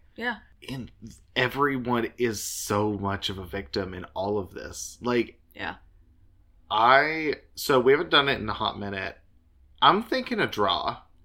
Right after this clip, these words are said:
Speaker 1: Um, yeah. No, I absolutely agree. This is one where you can't pick between the two.
Speaker 2: No.
Speaker 1: You really can't. And it's becoming increasingly more difficult to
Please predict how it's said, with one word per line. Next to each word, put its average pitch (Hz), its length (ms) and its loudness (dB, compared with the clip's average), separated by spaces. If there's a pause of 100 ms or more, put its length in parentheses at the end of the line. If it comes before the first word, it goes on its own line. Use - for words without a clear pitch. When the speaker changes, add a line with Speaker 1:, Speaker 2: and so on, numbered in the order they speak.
(120)
Speaker 1:
Um, 196 640 -6 (640)
yeah. 180 360 -6 (260)
No, 190 280 -4
I 196 500 -2 (500)
absolutely 190 600 -4
agree. 180 580 -8 (140)
This 190 540 -8
is 185 340 -8
one 175 460 -8
where 165 640 -4 (300)
you 220 200 -6
can't 214 380 -10
pick - 240 -14
between 175 380 -14
the 175 80 -16
two. 180 440 -14 (240)
Speaker 2:
No. 95 460 2
Speaker 1:
You 208 160 -10
really 208 240 -6
can't. 185 460 -10 (480)
And 240 280 2
it's 240 200 0
becoming 294 480 -4
increasingly 214 600 -8
more 170 180 -6
difficult 185 640 -14
to 156 520 -10